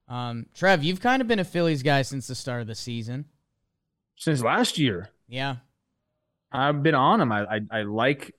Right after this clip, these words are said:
Speaker 2: you know what I like. I like a top three starting pitching lineup. I like teams that can hit home runs, and I like teams that can play a little bit of defense. Now, the defense,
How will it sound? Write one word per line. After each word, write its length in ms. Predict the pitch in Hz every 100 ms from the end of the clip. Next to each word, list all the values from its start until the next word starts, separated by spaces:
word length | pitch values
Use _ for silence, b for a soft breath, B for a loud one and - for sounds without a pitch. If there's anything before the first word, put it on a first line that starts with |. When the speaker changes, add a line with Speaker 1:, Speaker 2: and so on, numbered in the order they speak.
| _
Speaker 2:
you 180 | 135 147
know 200 | 135 170
what 200 | 180 107
I 100 | 95
like. 300 | 90 92 -
I 80 | 98
like 240 | 104 110
a 100 | 98 _ -
top 360 | - 147 147
three 280 | - 135 143
starting 640 | 139 - - 120 123 131
pitching 560 | 131 - 127 131 131 135
lineup. 560 | 117 104 107 113 143 110
I 100 | 104
like 340 | 104 110 - _ _ _ -
teams 320 | 127 127 123
that 120 | 123
can 100 | 123
hit 160 | 113 120
home 340 | - 123 127
runs, 460 | 101 98 131 220 175
and 80 | 120
I 60 |
like 180 | 117 110
teams 260 | - 131 117
that 80 | 113
can 120 | 110
play 160 | 123 113
a 40 |
little 180 | 110 101
bit 80 | 92
of 60 | 95
defense. 520 | 117 143 143 185 -
Now, 160 | 110 101
the 100 | 95
defense, 800 | 110 120 120 117 - - -